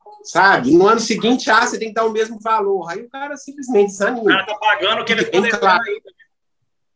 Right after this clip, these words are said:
Speaker 1: Fique bem claro, isso não é algo que acontece dessa gestão da C B M, é algo que eu vejo acontecer desde, sei lá, dois mil e três, dois mil e quatro,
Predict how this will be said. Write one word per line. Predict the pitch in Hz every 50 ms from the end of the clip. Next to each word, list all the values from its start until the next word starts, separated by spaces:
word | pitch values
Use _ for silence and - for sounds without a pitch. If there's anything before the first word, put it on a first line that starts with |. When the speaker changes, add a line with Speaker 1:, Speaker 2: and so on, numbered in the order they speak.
| _ _ _ _ _ _
Speaker 1:
Fique | - 160 160
bem | 143 170 196
claro, | 202 196 175 160 165
isso | 180 - - 175 180
não | 196 226 240 220 214
é | 220 240 254 254 240 208 180
algo | 165 165 165 175 190 214 220 196 180 175
que | - 190
acontece | 185 - 185 180 180 - - 170 180 190 202 202 - - 208 202
dessa | 165 147 139 160 180 190 190 185 208 202
gestão | 208 214 208 208 - 190 190 196
da | 196
C | 196 - 403
B | 427 453 - 190 180
M, | 165 302 -
é | 147
algo | 147 160 349 - -
que | -
eu | 196
vejo | 180 190 185 185 190
acontecer | 190 196 196 196 190 180 - - 175 175 170 165 _
desde, | 147 151 175 190 190 190 - - 196 196 190 - _ _ _ _ _ _ _ _
sei | - - - 185
lá, | 175 170 175 175 170
dois | 160 - 151 143 139 147
mil | 170 180 165
e | -
três, | - 160 180 196 190 185 175
dois | 175 170 160 160
mil | 180 185 180
e | -
quatro, | 170 170 165 165 160 165 - - 107 -